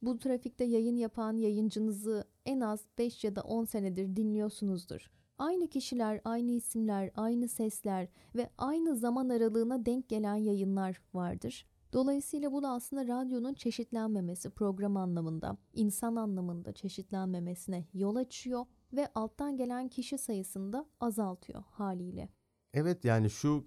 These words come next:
Speaker 2: kesinlikle kabul edilmeli. Radyo ataerkil yapının etkisi altında kalmış. Bakıldığında
Speaker 1: Hı hı.
Speaker 2: dediğin gibi erkek sesiyle bağdaştırılmış ve insan hani trafikte giderken açıp programı dinlemeye başladığında bir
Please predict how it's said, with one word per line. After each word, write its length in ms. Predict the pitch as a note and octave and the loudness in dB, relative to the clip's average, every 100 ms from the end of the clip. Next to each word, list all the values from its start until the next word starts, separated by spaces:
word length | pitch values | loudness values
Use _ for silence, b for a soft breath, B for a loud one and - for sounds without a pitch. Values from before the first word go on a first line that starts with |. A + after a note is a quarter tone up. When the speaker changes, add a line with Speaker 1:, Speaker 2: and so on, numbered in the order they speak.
| - | -8
Speaker 2:
kesinlikle 520 | - C3+ C#3 D3 D#3+ B2+ | 0 4 6 6 6 4
kabul 280 | A2+ A2 | 2 4
edilmeli. 600 | A2 G#2 G2+ G2+ G#2 G3 - _ _ - | 4 4 4 6 4 0 -6 _ _ 4
Radyo 580 | G#2+ C#3 F3+ F3+ B3+ E4 _ - | 8 10 10 8 6 2 _ 8
ataerkil 600 | A#2+ - C3+ C#3 - G#3 | 8 10 10 10 6 6
yapının 400 | F#3 E3+ A#3+ - | 8 8 6 6
etkisi 380 | E3+ - - F#3 | 4 4 6 10
altında 440 | D#3 A2+ A2+ G#2 | 10 8 6 8
kalmış. 500 | G#2+ F#2+ F2 - - _ _ - | 6 4 2 -4 -12 _ _ 4
Bakıldığında 500 | A#2+ - C#3 C3 D3+ | 4 6 4 6 4
Speaker 1:
Hı 40 | |
hı. 60 | F3+ | 8
Speaker 2:
dediğin 340 | C#3 B2 D3 | 8 10 8
gibi 340 | B2+ F#2+ F#2 - _ _ _ _ - | 8 6 2 0 _ _ _ _ 4
erkek 400 | G#2+ G#2 D3+ D3 | 4 6 2 4
sesiyle 520 | F#3 F3 F#3+ F3+ E3+ | 2 4 4 6 10
bağdaştırılmış 1000 | F3 E3+ F3 F3 F#3+ F3+ F#3 F#3 F3+ - _ _ _ | 10 10 6 6 4 6 8 6 4 -8 _ _ _
ve 280 | A2+ C3+ C3+ | 6 8 8
insan 320 | C#3 C3 - D3 | 6 6 6 6
hani 280 | D3 C#3 - | 8 6 0
trafikte 460 | - C3+ B2 C3 D3+ | 2 2 2 0 2
giderken 580 | D3 D3 D3 C#3+ C#3+ C3 - | 4 6 6 8 4 4 4
açıp 320 | C3 - C3+ | 4 4 -2
programı 480 | - C#3 C#3 C#3 B2 | 4 6 8 8 8
dinlemeye 480 | C3 C#3 C#3+ D3 D3 | 8 10 8 8 8
başladığında 600 | C3+ - A#2 C3 F3 C#3+ | 6 6 4 6 4 4
bir 160 | D#3 | 4